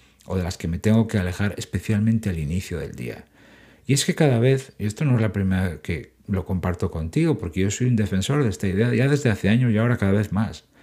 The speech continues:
Tan importante como saber lo que vas a hacer o lo que tienes que hacer es tener claro lo que debes evitar. Eh, tareas, actividades o directamente distracciones que tienes que evitar a toda costa. Cosas incluso que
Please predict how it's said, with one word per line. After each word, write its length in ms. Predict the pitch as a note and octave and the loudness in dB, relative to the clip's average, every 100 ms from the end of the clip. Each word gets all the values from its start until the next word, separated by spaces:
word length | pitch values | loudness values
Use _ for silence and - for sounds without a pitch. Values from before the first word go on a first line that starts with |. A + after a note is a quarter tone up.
| _ _ | _ _
Tan 140 | - F#2+ | -2 2
importante 520 | G2 G2+ A2 D3+ F#3+ | 2 2 0 2 2
como 240 | F3+ D3 | 4 2
saber 340 | B2 A2+ G#2+ F#2+ | 2 2 0 0
lo 160 | G2 | -2
que 120 | - F2 | -2 0
vas 220 | G#2 - | 0 -2
a 60 | |
hacer 400 | F2+ - F2 A#2+ - _ _ _ _ - | -4 -2 -4 -4 -12 _ _ _ _ -4
o 60 | |
lo 100 | F#2+ | -4
que 100 | - | -2
tienes 280 | - F2 G#2 | -2 0 0
que 100 | - | -2
hacer 360 | F2+ G2 G2+ - | -2 -2 -6 -8
es 160 | - - | -8 0
tener 240 | B2+ B2 | 2 2
claro 280 | A#2+ C3+ C3+ | 0 2 2
lo 160 | G2 | 2
que 120 | - E2 | 0 0
debes 400 | A2 D3+ A2 E2 | 2 2 2 -2
evitar. 560 | D#2+ D#2 - - - _ - - - - - | -6 -6 -8 -10 -14 _ -20 -20 -20 -20 -10
Eh, 120 | F2 | -8
tareas, 560 | - E2 F2+ F#2 F#2+ - | -6 -4 -2 0 -2 -4
actividades 840 | F#2 - F2 F2+ F2+ F2 F#2 - - | -6 -4 -2 0 0 -2 -4 -6 -10
o 120 | - D#2+ | -8 0
directamente 800 | F#2 D3 - F#2 A2+ D#3+ B2+ | 4 4 4 2 2 2 0
distracciones 760 | F2 - F2+ F2 - D3+ C3 - | -4 -6 -8 -4 0 2 2 -2
que 100 | F#2 | -6
tienes 300 | F2+ G2+ G2+ | -4 -4 -4
que 80 | F#2+ | -4
evitar 280 | F2 F#2 E2 | -4 -4 -4
a 60 | |
toda 220 | D#2+ B1+ | -4 -8
costa. 420 | - - - - - _ - - - - - - | -8 -10 -10 -12 -14 _ -20 -20 -20 -20 -14 -2
Cosas 320 | C3 F3 D3 | 0 2 2
incluso 600 | C3 - C3 - D#3 - | 2 2 2 4 2 0
que 500 | - G#2 F#2 D2 | 0 2 2 0